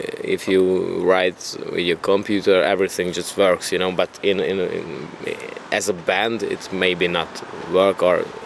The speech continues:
not, just tr-, try to, uh, use another way or other options, so, uh, the, I think for us, for me, the easiest way to write, and then the hardest way to rehearse it properly.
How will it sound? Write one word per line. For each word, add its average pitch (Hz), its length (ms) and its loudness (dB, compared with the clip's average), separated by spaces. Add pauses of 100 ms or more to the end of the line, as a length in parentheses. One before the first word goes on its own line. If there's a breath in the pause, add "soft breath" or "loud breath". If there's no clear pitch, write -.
not, 90 200 -2 (300)
just 95 300 0 (180)
tr-, 90 240 -10
try 98 260 2
to, 90 760 0
uh, - 20 0
use 95 220 2
another 101 400 2
way 101 360 6
or 80 180 -4
other 87 380 0
options, 92 420 -4
so, 90 280 2 (1200 loud breath)
uh, 95 280 4 (580)
the, 101 220 4
I 117 140 2
think 143 320 0
for 127 260 4
us, 135 280 0
for 143 240 4
me, 151 280 4
the 127 120 4
easiest 139 460 4
way 131 280 6 (640)
to 127 140 8 (160)
write, 104 300 2 (480 loud breath)
and 107 140 2
then 123 200 4
the 117 200 4
hardest 113 520 -2
way 110 160 6
to - 140 -2
rehearse 104 460 4
it 95 160 -2
properly. 92 560 4